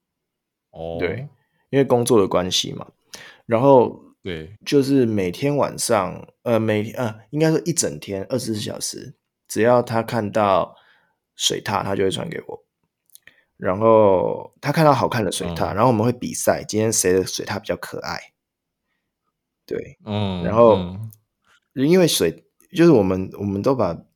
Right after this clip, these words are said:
Speaker 2: 就是I G这样，A-，I G的世界上面的所有水獭都看过了。
Speaker 1: 嗯。
Speaker 2: 对，然后
Speaker 1: <laughs> 是的演算法里面都会推荐水獭给你。
Speaker 2: 对，我那个放大镜按下去，诶，九宫格里面全部都水獭。对，然后，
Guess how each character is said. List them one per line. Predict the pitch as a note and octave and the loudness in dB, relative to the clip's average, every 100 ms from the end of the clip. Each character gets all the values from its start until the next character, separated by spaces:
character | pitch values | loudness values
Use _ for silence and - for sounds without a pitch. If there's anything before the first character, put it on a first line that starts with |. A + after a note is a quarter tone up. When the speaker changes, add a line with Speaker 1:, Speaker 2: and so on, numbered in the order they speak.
| _ | _
Speaker 2:
就 | G#2+ | -8
是 | A2 A2 | -6 -6
I | G#2 G#2 | -4 -4
G | G#2 G#2 | -2 0
这 | |
样 | G#2 - | 0 0
，A-，I | - A#2 A2+ A#2 | 2 2 2 -2
G | A#2 A#2 | 0 2
的 | |
世 | G2 - | 2 2
界 | F#2+ G2 | 0 -2
上 | F2+ F#2+ | -2 -4
面 | F#2+ | -6
的 | F2+ | -6
所 | - - G2 | -6 -6 -4
有 | F#2+ | -4
水 | A2 E2+ | -2 -4
獭 | - F2 | -6 -8
都 | |
看 | E2+ - E2 | -8 -10 -10
过 | - D#2 | -8 -8
了。 | - - _ _ _ _ _ _ _ _ _ _ _ - | -8 -14 _ _ _ _ _ _ _ _ _ _ _ -4
Speaker 1:
嗯。 | C#3 | 2
Speaker 2:
对， | C3+ F2+ - - - - - | 4 4 0 -10 -20 -20 -2
然 | G#2+ | 2
后 | A#2+ B2+ A2+ - | 8 8 8 4
Speaker 1:
<laughs> | - | -8
是 | - F#3+ | -6 -2
的 | F3+ | 0
演 | A#2+ G#2 | 0 0
算 | G#2+ C3 | 0 -2
法 | G#2 F#2+ | -2 -2
里 | F2+ | -2
面 | A2 | -4
都 | G#2 | -2
会 | G#2 | -4
推 | G#2+ G#2+ | -2 -2
荐 | G2 F#2+ | -2 -2
水 | A2+ G2+ | 0 0
獭 | E2+ | 0
给 | D#2 C2+ | -8 -12
你。 | - | -6
Speaker 2:
对， | |
我 | A2 | 0
那 | A#2 | 2
个 | D3 | 2
放 | C#3 C3 | 4 4
大 | A#2+ A2+ | 6 4
镜 | A#2 | 2
按 | G2 A2+ | -2 0
下 | G#2+ | 2
去， | G2+ G#2 D#2 | 2 0 -2
诶， | A#2 C#3 - _ _ _ | 0 -2 -8 _ _ _
九 | - | -2
宫 | E2+ A#2+ B2 | 0 0 0
格 | G#2 | 0
里 | F#2 | 0
面 | F#2 G2 | -2 -4
全 | F2 F2 | -4 -4
部 | F2 | -4
都 | F2+ | -4
水 | - - | -6 -14
獭。 | - - _ - - _ _ | -16 -18 _ -20 -20 _ _
对， | G2 D#2+ - _ _ _ | -10 -10 -14 _ _ _
然 | G#2 | -8
后， | A2 B2+ A#2 G#2+ - | -2 2 2 0 -10